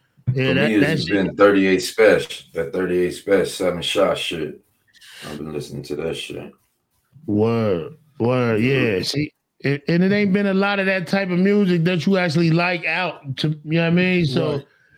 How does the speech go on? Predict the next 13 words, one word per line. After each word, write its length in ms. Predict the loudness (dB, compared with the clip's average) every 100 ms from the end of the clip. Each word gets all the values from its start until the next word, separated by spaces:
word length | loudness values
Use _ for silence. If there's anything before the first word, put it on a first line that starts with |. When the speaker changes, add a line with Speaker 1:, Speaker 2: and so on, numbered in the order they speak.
| _ _
Speaker 1:
this 220 | -2 -2 -2
shit 220 | -2 0
Drake 280 | 0 0 0
and 120 | 0
them 120 | 2
just 240 | 2 2 2
did, 280 | 2 2
you 80 | 2
know, 180 | 2 2
I, 100 | -4 -10 -10
I 100 | -6
like 360 | -4 -4 -4 -2
that. 300 | -2 -2